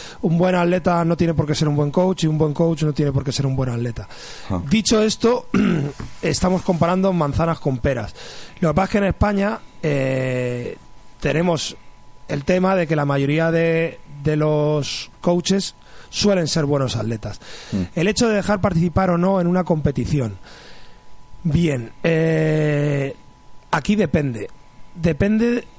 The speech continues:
Speaker 1: y yo creo que va a depender más del,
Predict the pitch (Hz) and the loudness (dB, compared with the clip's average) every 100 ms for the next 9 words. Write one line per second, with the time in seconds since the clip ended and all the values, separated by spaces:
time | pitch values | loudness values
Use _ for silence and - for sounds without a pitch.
0 | - 160 180 175 220 180 180 170 143 139 | -4 2 2 2 0 2 0 0 -4 -6
1 | 147 - 151 170 190 208 196 190 185 208 | -8 -6 0 2 2 2 2 2 2 2
2 | 202 - 147 151 147 143 143 | 0 -2 0 2 2 0 -2